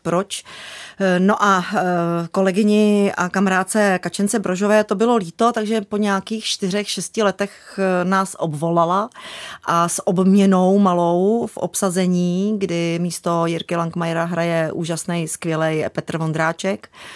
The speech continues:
a místo Nelly Boudový s Kačenkou Hrachovcovou, eh, hraje Vlasta Žehrová. Tak, eh, to vlastně uvádíme znova a dál. A je to pro nás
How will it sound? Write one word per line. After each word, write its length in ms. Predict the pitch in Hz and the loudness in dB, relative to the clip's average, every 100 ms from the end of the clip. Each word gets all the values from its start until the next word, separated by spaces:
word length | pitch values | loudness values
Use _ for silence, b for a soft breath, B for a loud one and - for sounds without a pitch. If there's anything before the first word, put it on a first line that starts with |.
| B B B B - | B B B B -4
a 320 | 170 175 170 | 0 0 0
místo 440 | 170 156 - 180 175 | -2 -4 -4 -2 0
Nelly 220 | 160 170 | -2 -2
Boudový 540 | 165 165 175 165 170 | -2 -2 -4 -4 -6
s 60 | 156 | -6
Kačenkou 720 | 160 - 170 165 165 165 160 | -8 -6 -6 -2 -2 -2 -2
Hrachovcovou, 960 | 170 151 165 - 165 170 165 160 160 143 | -4 -6 -8 -8 -4 -2 -2 -2 -2 -4
eh, 20 | 151 151 151 151 151 156 156 | -4 -4 -4 -4 -4 -4 -4
hraje 480 | 170 160 160 160 151 | -2 0 0 0 -2
Vlasta 280 | 143 - 156 | -4 -6 -6
Žehrová. 540 | 165 170 165 180 247 349 _ B B B B B B B B B B B B _ _ _ _ | -4 -4 0 0 0 -6 _ B B B B B B B B B B B B _ _ _ _
Tak, 280 | 220 214 - - - | 0 0 -6 -6 2
eh, 420 | 202 196 196 190 170 - | 4 6 4 2 -2 -2
to 80 | 202 | 0
vlastně 260 | 190 254 | 2 0
uvádíme 480 | 214 202 180 202 208 | 2 2 2 2 2
znova 260 | 185 185 190 | 2 2 2
a 80 | |
dál. 340 | 196 202 175 190 | 4 2 4 2
A 40 | |
je 80 | 190 | 2
to 80 | 214 | 2
pro 140 | 233 | 2
nás 180 | 208 | 4